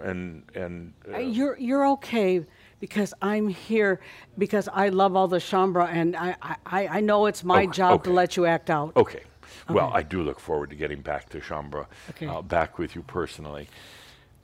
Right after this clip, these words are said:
Speaker 1: So where were we? Uh, was talking about, was talking about experience.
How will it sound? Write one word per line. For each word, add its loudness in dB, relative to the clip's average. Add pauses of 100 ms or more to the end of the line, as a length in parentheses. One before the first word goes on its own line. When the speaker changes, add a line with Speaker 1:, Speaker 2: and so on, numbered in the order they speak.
(320)
Speaker 1:
So 6
where 4
were 2
we? -6 (220)
Uh, 2
was -4
talking -2
about, 0 (1200)
was 0
talking 0
about 0 (480)
experience. -4